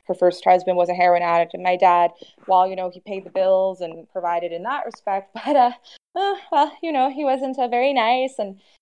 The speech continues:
he wasn't, uh, always emotionally available, which is something that I've just learned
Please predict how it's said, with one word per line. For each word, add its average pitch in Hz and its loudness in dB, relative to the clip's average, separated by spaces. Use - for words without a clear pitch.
he 247 -8
wasn't, 226 -2
uh, 208 2
always 208 0
emotionally 202 -6
available, 185 4
which 180 -6
is 180 -12
something 180 -4
that 175 2
I've 175 0
just - -14
learned 185 -4